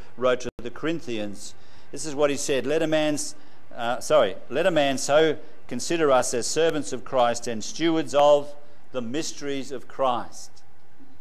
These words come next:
The Apostle Paul saw himself and the other apostles as stewards, not now of money,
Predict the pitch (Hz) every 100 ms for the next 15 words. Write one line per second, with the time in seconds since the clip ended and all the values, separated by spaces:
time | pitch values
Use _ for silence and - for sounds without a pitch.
0 | - - 135 139 139 147 165 143 - 131
1 | 139 170 180 - - - - 127 135 123
2 | 117 - 139 151 165 131 110 120 151 156
3 | - 143 139 156 160 156 - 120 110 -
4 | 190 180 104 92 - - - - - -
5 | - - 135 190 147 135 120 117 104 101
6 | 127 135 95